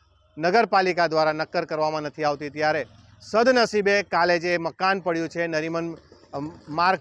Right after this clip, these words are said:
પર અને ત્યાં કોઈ વાહનની અવરજવર ન હતી અને વાહન પાર્ક કરતા હોય છે અહીંયાના સ્થાનિકો,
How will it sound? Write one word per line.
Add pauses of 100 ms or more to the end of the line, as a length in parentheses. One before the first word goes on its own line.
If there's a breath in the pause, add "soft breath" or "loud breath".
પર
અને
ત્યાં
કોઈ
વાહનની
અવરજવર
ન
હતી
અને
વાહન
પાર્ક
કરતા
હોય
છે
અહીંયાના
સ્થાનિકો,